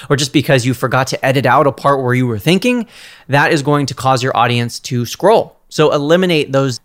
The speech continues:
dead spaces and that dead air from your reel. Tip number nine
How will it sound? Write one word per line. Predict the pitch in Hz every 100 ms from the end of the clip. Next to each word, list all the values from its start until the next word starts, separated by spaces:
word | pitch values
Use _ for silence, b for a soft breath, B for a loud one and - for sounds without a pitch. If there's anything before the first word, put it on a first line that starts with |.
| 127
dead | 143 151 143
spaces | - 143 127 127 120
and | 127
that | 120
dead | 117 131
air | 139 147 110 - B -
from | 139 131
your | 120
reel. | 110 107 - - _ - B B B
Tip | - 220 - 156
number | 156 170 170
nine | 151 131 123 117 147 190